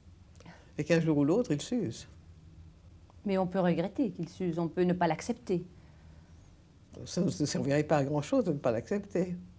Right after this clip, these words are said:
Speaker 2: C'est la sagesse, quoi.
Speaker 1: Hmm, peut-être, peut-être. De nouveau, la sagesse, c'est un mot qui comprend bien des choses.
Speaker 2: Vous êtes une femme sage, non ?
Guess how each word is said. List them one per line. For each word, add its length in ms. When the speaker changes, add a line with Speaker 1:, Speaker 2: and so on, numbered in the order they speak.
Speaker 2:
C'est 120
la 100
sagesse, 560
quoi. 180
Speaker 1:
Hmm, 460
peut-être, 880
peut-être. 560
De 60
nouveau, 240
la 120
sagesse, 360
c'est 140
un 60
mot 140
qui 140
comprend 360
bien 260
des 160
choses. 560
Speaker 2:
Vous 140
êtes 120
une 120
femme 180
sage, 380
non ? 200